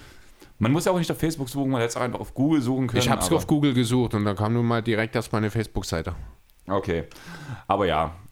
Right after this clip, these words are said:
Speaker 1: das war so ein bisschen lustig, aber für mich war es halt cool, weil halt so einige Songs kamen, über die ich mich halt sehr gefreut hab, die halt bei einer Cloud ja nicht gekommen wären.
Speaker 2: Erstes Google-Ergebnis übrigens, das Stillers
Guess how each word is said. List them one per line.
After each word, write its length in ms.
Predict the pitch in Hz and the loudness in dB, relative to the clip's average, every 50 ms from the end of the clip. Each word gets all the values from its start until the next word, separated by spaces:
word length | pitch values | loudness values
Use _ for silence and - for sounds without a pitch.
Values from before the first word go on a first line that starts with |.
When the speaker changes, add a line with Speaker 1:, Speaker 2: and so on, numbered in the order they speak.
| - - _ | -20 -18 _
Speaker 1:
das 180 | - 92 87 90 | -8 -8 -4 0
war 140 | 107 107 110 | 0 0 2
so 80 | 117 | 0
ein 80 | 117 107 | 0 -2
bisschen 240 | 113 117 - 120 110 | -2 -4 -2 -2 0
lustig, 320 | 113 123 123 127 127 110 110 | 0 0 0 0 0 0 2
aber 200 | 101 101 101 98 | 2 2 0 0
für 80 | 110 | 0
mich 180 | 110 117 117 - | 0 0 0 2
war 100 | 120 110 | 2 2
es 60 | 107 | 2
halt 120 | 113 104 - - - 139 | 0 -4 -6 -4 0 2
cool, 160 | 143 131 107 | 2 4 4
weil 120 | 104 98 101 | 2 2 2
halt 160 | 104 98 98 | 0 0 0
so 100 | 104 - | 0 0
einige 320 | - 98 98 107 98 98 | 0 0 2 2 0 0
Songs 320 | - - 90 98 95 - - | 0 0 -2 -2 -2 -4 -2
kamen, 200 | 101 95 92 90 | -2 -2 0 -2
über 80 | 82 92 | -2 -4
die 40 | |
ich 80 | 92 87 | -4 -2
mich 100 | 101 90 | -2 -2
halt 140 | 101 92 - | -2 -2 0
sehr 160 | - 95 92 | 0 0 0
gefreut 340 | 95 92 - - 87 87 95 | 0 -2 -2 -2 -2 0 0
hab, 160 | 98 95 - | -2 -4 -4
die 160 | - 92 90 90 | -4 -2 0 0
halt 180 | 95 95 87 - | 0 0 -2 -2
bei 100 | 101 101 | -2 -2
einer 140 | 104 107 | -2 -2
Cloud 240 | - 113 101 - - | -2 0 -2 0 0
ja 60 | 131 127 | -2 -4
nicht 140 | 143 - - | -4 -4 -8
gekommen 320 | - - - 113 113 117 | -8 -4 -4 -2 0 0
wären. 240 | 117 120 127 123 123 - - - - - | 0 0 -2 -4 -6 -12 -20 -20 -14 -10
Speaker 2:
Erstes 320 | - 113 - - 120 - | -8 -6 -6 -6 -8 -6
Google-Ergebnis 720 | - 127 127 135 143 131 123 117 127 123 123 135 123 120 - | -4 -2 0 2 2 2 2 0 0 -2 0 0 -2 0 0
übrigens, 460 | 123 120 - 110 113 117 117 - - | -2 -2 -2 -2 0 0 -2 -2 -2
das 200 | - 104 - - | -2 -2 -2 -2
Stillers 520 | - - 127 120 120 127 123 123 - - | -2 0 0 2 2 2 0 -2 -4 -8